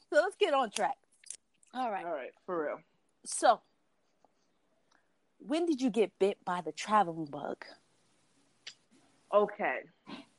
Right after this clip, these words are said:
Speaker 2: So, I wouldn't say I got bit 'cause I was always curious.
Speaker 1: Mm-hmm.
Speaker 2: I always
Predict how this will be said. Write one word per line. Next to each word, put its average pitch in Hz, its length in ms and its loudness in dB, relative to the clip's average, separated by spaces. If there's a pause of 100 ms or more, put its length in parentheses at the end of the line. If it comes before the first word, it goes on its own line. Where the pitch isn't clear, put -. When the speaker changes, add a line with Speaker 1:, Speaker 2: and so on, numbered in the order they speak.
(800)
Speaker 2:
So, 180 640 6 (720)
I 226 120 12
wouldn't 294 440 4 (100)
say 214 600 8 (420)
I - 140 6
got 185 200 6 (220)
bit 269 280 8 (380)
'cause 226 220 0
I 202 120 8
was 190 280 4
always 220 460 8 (120)
curious. 269 480 2 (280)
Speaker 1:
Mm-hmm. 185 300 2 (180)
Speaker 2:
I 185 120 10
always 240 420 6